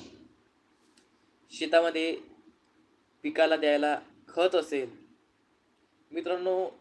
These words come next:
जेवढ्या वस्तू तुम्ही शेतामध्ये वापरता, त्या प्रत्येक वस्तूवर महाराष्ट्र सरकार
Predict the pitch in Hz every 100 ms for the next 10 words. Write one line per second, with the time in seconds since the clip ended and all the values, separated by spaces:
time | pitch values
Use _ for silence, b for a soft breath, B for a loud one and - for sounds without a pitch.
0 | 147 131 156 175 196 151 156 196 190 185
1 | 180 160 165 165 143 - 147 117 - -
2 | _ _ _ _ _ _ _ _ _ _
3 | _ _ 170 170 165 170 165 - 185 147
4 | 147 151 185 165 135 - _ _ _ _
5 | _ _ _ _ _ _ - 131 143 165
6 | 180 - 180 - 160 151 160 135